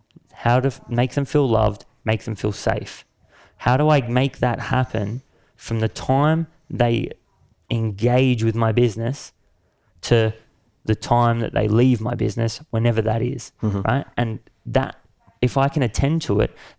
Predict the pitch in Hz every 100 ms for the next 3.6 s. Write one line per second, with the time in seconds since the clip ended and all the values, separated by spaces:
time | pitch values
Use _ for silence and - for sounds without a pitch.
0 | - 107 127 151 151 131 123 120 113 113
1 | 110 113 110 98 - 104 123 143 143 -
2 | 113 110 110 107 110 113 135 135 139 135
3 | 131 113 101 95 107 107